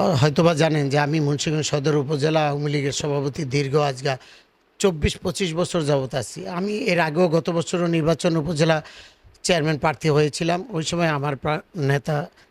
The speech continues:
মহিউদ্দিন সাহেব ওই সময় আমাকে আর করতে দেয় নাই। তার আপন ভাইয়ের জন্য উনিও আমাকে ধরে বলছে যে, "এবার তুমি করো না, আগামীতে করো।" এবারও আমি সেই হিসাবেই তার থেকে দোয়া নিয়ে আমি উপজেলা নির্বাচনে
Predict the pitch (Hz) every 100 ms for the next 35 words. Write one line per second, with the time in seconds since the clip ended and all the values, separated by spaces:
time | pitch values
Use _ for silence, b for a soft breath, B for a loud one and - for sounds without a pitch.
0 | _ 139 147 160 160 175 185 160 151 -
1 | 151 139 135 143 143 139 165 143 175 151
2 | 175 185 196 - 151 170 143 160 143 143
3 | 151 156 175 160 - B B - 170 185
4 | 190 165 160 175 143 151 160 147 139 156
5 | 147 143 151 - 175 175 202 208 226 190
6 | - b b - 160 165 160 156 139 127
7 | 113 - _ _ _ - 170 160 185 196
8 | 170 165 - 175 170 147 196 175 180 160
9 | 151 180 170 160 151 165 165 160 147 143
10 | 127 b b - 143 165 143 156 143 147
11 | 143 160 - 156